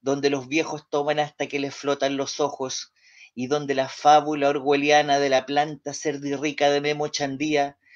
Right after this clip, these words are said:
se toma el agua y el aire con su tecnología holandesa de alta gama. Pero hay pega y ahí está el desarrollo.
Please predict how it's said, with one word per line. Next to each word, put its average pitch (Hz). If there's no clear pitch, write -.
se -
toma 147
el 139
agua 143
y 143
el 135
aire 143
con 135
su 131
tecnología 131
holandesa 127
de 117
alta 117
gama. 104
Pero 110
hay 117
pega 143
y 123
ahí 127
está 135
el 120
desarrollo. 120